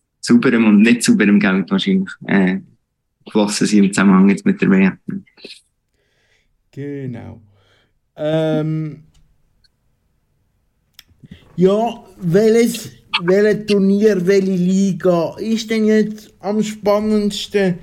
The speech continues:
Speaker 2: im nächsten halben Jahr? Wo siehst du Spannung aufkommen?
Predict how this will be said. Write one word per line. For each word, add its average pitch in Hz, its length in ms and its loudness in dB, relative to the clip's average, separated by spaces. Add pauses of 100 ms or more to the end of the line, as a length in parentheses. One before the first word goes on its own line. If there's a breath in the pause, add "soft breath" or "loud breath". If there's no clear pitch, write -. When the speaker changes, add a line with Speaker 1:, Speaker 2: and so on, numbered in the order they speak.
(560 loud breath)
Speaker 2:
im 185 240 2
nächsten 190 640 0 (400)
halben 190 480 2
Jahr? 107 400 -2 (720 loud breath)
Wo 180 360 2
siehst 196 540 -4
du 190 340 -2 (560)
Spannung 151 720 -2
aufkommen? - 640 -6